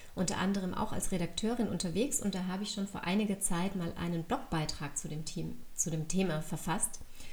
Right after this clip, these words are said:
Du findest es unter w w w punkt trotz bindestrich m s punkt d e und dann gib einfach meinen Namen ein, Andrea, und dann kommen alle Beiträge, die ich schon gemacht habe, auch die Videos, unter anderem dann eben auch, äh,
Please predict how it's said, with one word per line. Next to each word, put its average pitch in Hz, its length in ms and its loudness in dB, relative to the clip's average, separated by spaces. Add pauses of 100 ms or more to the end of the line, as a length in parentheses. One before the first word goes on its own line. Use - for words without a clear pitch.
(280)
Du 170 60 -2
findest 208 420 4
es 185 160 0
unter 175 280 0
w 180 200 2
w 175 160 2
w 196 160 2
punkt 202 340 -2
trotz - 380 2
bindestrich 202 800 2
m 175 160 0
s - 320 0
punkt - 440 0
d 160 60 0
e 285 320 2 (440)
und 202 80 6
dann 202 100 10
gib 226 160 2
einfach 233 260 2
meinen 180 200 8
Namen 247 260 2
ein, 233 200 0
Andrea, 233 500 2 (720)
und 208 60 6
dann 185 140 6
kommen 185 160 2
alle 202 180 6
Beiträge, 175 580 4
die 170 120 -2
ich - 120 -4
schon 170 140 0
gemacht 196 320 0
habe, 185 200 -4
auch 175 100 -6
die 170 160 -4
Videos, 208 340 2 (460)
unter 185 200 0
anderem 180 460 4
dann 165 140 0
eben 165 280 -2
auch, 160 440 -4
äh, 165 340 -4